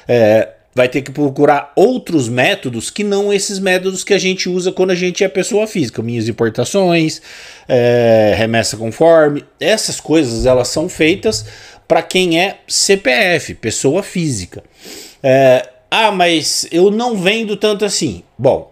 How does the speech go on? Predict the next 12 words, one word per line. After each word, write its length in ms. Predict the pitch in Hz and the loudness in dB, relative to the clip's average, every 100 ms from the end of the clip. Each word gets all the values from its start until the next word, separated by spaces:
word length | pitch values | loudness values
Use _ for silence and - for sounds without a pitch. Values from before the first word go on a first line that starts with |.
| _ | _
a 140 | 104 104 | -4 -4
isso 280 | 113 - | -4 -4
aí 220 | 104 120 135 | -2 -2 -4
quem 240 | - 117 | -8 -6
vai 160 | 113 110 | -4 -4
ter 140 | 110 | -6
que 120 | - | -10
julgar 360 | 101 90 110 117 | -8 -4 0 0
é 20 | |
uma 160 | 104 104 | 0 -6
conta 320 | 113 110 170 | -8 -4 -4
fácil. 340 | - 107 - | -2 -4 -6